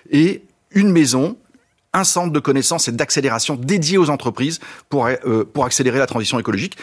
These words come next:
Chacune de ces, chacun de ces deux piliers étant logé dans des entreprises à mission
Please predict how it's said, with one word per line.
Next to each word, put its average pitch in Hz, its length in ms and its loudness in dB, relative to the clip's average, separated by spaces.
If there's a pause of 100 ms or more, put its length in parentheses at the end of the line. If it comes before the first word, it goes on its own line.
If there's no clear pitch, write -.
Chacune 208 480 -2
de 151 100 0
ces, 117 380 0
chacun 202 280 -4
de 180 60 -4
ces 156 100 0
deux 139 100 0
piliers 117 320 -2 (180)
étant 117 200 -2
logé 120 180 0
dans 131 100 0
des 98 260 -2
entreprises 160 480 -4
à 110 40 -2
mission - 360 -6